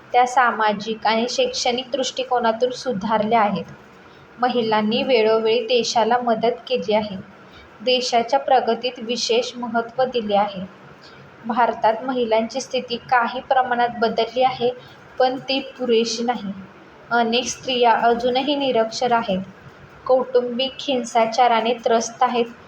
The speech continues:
आणि कुपोषित आहेत. भारत असा देश आहे,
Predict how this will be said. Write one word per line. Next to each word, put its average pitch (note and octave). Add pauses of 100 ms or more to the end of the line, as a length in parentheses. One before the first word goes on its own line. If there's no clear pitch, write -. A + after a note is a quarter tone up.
(200)
आणि A#3
कुपोषित A3+
आहेत. F#3+ (1800)
भारत A3+ (320)
असा C4
देश C4+
आहे, A3+